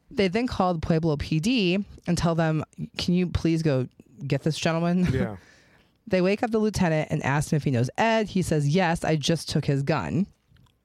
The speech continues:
Speaker 1: Ed gets a hold of the lieutenant because he knows where he lives. So at five in the morning, the lieutenant goes over to Ed's home.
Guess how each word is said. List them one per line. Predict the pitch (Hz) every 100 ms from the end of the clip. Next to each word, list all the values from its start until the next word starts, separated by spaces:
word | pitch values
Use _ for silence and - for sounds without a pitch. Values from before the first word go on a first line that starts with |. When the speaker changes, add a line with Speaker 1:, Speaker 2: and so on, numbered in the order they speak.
| _ _ _ _ _ - - _ - - - -
Speaker 1:
Ed | 170 202
gets | 220 202
a |
hold | - 214 240
of |
the |
lieutenant | 226 - 170 156 -
because | 156 165 151
he | 165
knows | 147 143 -
where |
he | 131 139
lives. | 147 214 156 147
So | - 143
at |
five | - 185 226
in | 254
the | 226
morning, | 175 160 156 156 156 _ - -
the | 156
lieutenant | 151 147 - 202 208 -
goes | 175 160
over | 139 135 143
to | - 156 -
Ed's | 131 131
home. | - - 151 69 -